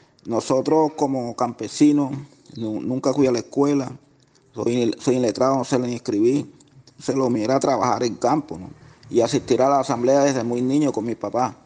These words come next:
los tíos, los, con toda la comunidad. Entonces, eso fue acreditándome y dándome, eh, el entendimiento de, de formación, de ser un líder social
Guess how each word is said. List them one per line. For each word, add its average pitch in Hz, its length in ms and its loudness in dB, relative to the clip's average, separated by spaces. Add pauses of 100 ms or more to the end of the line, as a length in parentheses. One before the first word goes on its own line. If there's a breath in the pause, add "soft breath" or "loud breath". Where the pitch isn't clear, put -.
(540 soft breath)
los 107 260 -4
tíos, 135 380 4
los, 92 180 -8
con 101 220 -10
toda 139 240 2
la 131 100 2
comunidad. 120 640 -2
Entonces, 127 400 -4
eso 165 320 2
fue 123 180 0
acreditándome 131 680 0
y - 20 -4
dándome, 113 560 -6 (640 soft breath)
eh, 104 280 -4
el 107 100 -2
entendimiento 110 840 0
de, 110 260 -4 (340)
de 110 140 0
formación, 117 800 -4
de - 160 -8
ser 113 180 -2
un 117 120 0
líder 113 260 0
social 110 500 -6